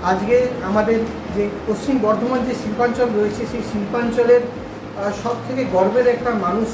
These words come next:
যিনি সাংবাদিক এবং যাকে দেখে আমরা অনুপ্রাণিত হই এবং তাকে দেখেই আমরা পথ চলা শুরু করেছি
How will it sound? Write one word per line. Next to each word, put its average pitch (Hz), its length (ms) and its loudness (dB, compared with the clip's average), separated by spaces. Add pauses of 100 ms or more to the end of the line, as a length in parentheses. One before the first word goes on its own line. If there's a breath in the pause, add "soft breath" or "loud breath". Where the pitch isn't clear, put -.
(220)
যিনি 202 140 0 (120)
সাংবাদিক 190 460 0 (200)
এবং 185 200 -4
যাকে 180 260 0
দেখে 208 320 2 (400)
আমরা 208 260 2
অনুপ্রাণিত 254 680 0
হই 240 340 2 (280)
এবং 220 200 0
তাকে 214 260 -2
দেখেই 233 340 0
আমরা 233 220 0 (180)
পথ 214 220 2
চলা 240 200 0
শুরু 226 280 -2
করেছি 220 360 4